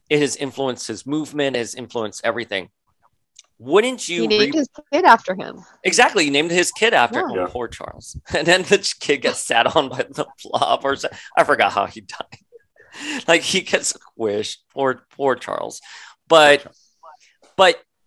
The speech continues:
Speaker 1: my question is: so he remembers that,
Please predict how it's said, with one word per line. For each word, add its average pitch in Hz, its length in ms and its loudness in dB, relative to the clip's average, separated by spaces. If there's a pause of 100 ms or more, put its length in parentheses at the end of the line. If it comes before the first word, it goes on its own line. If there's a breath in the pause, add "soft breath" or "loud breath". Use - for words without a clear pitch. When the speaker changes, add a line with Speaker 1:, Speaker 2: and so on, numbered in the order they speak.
(240)
Speaker 1:
my 196 260 2
question 262 320 0
is: 165 260 -2
so 185 200 0
he 175 100 -4
remembers 208 880 0 (160)
that, 135 460 2